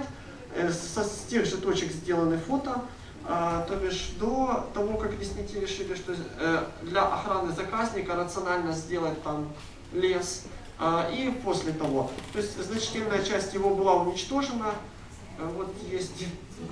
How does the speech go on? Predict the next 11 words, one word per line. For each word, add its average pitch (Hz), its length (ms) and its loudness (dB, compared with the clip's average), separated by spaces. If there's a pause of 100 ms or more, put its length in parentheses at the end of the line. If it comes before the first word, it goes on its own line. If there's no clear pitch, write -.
(960)
Э, 156 280 10
да, 131 440 8
это 220 240 8
да, - 200 10
это 214 80 6
было 220 180 8
немножко 208 400 4
раньше, 220 360 6
но 240 100 2
сейчас 220 420 2
и 220 260 2